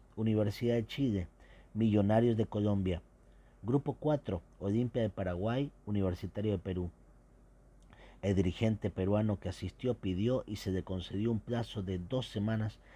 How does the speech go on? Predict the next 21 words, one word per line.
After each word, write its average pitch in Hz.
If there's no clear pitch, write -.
para 117
confirmar 104
la 110
participación 95
de 104
los 90
cremas, 131
cuya 151
inscripción 151
fue -
en 110
carácter 104
condicional, 90
luego 123
no 123
ratificada, 123
por 98
lo 92
que 92
el 82
club 117